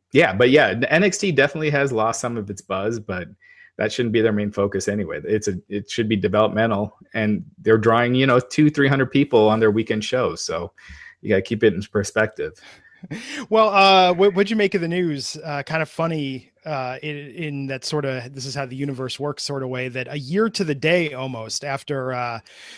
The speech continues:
Speaker 2: showing up at the Performance Center, Tough Enough winner Sarah Lee was dropped by, uh, N X T.
Speaker 1: Well, I mean, she, I, I hope it's that she requested her release 'cause she's
Speaker 2: Yeah.
Speaker 1: pregnant, uh, and, and, and decided that she,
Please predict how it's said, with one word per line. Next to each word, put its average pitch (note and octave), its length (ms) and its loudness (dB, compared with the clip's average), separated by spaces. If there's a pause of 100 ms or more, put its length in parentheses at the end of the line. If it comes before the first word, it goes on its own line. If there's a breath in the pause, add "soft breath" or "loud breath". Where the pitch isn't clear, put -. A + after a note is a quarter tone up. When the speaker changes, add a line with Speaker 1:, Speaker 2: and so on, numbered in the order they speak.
Speaker 2:
showing F3+ 300 4
up E3 100 -4
at - 40 -14
the B2+ 60 -16
Performance E3+ 460 -4
Center, C3 300 -6
Tough - 240 -6
Enough D3 180 -6
winner D3 220 -6
Sarah E3 340 -2
Lee C#3 300 -4
was A#2 200 -14
dropped - 500 -6 (380)
by, B2+ 360 -6
uh, A#2 260 -8
N B2 140 -12
X - 200 -8
T. A#2 280 -10 (320)
Speaker 1:
Well, C#3+ 320 4 (140)
I C#3+ 60 2
mean, D3 100 2
she, - 240 -10 (840 loud breath)
I, A2+ 320 0 (920 loud breath)
I C3 100 2
hope A#3 240 6
it's - 180 4
that B2+ 180 4
she A#2+ 140 2
requested G2+ 500 0
her G2+ 100 4
release F#2+ 360 -2
'cause A2+ 180 -4
she's A2 160 -2
Speaker 2:
Yeah. - 60 -8
Speaker 1:
pregnant, A2+ 380 2 (600 loud breath)
uh, G#2 280 4
and, G2+ 360 0
and, G2 220 -4
and A2 140 -2
decided G2+ 320 -2
that F#2+ 140 -4
she, F2+ 200 -8